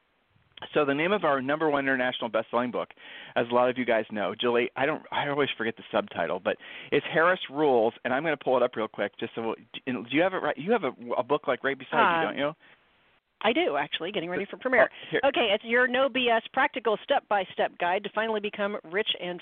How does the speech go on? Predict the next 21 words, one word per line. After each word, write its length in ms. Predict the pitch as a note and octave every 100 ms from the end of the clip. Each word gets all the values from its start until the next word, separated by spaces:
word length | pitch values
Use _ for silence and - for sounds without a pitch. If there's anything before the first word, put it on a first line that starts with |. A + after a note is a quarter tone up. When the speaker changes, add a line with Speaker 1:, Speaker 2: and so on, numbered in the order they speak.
| -
Speaker 2:
Free. 340 | D#3 C#3 D3+ _ - _ _ _ _ _ _ D3
Speaker 1:
Okay, 320 | D3+ D3+ G#2 -
so 60 | D3
that's 200 | G3+ -
really 220 | F#3 E3+
the 80 | D3 -
theme 120 | D3+
of 60 | C3+
the 60 |
podcast, 460 | - D#3+ D3 B2 G#2 -
too, 80 | C3
but 100 | B2
I'm 80 | C3+
gonna 80 | C3
tell 180 | D3
y'all, 340 | C#3 C3 A#2 - -
uh, 120 | C3 B2+
g-, 80 | - -
you 120 | C3
guys 140 | B2 -
something 180 | -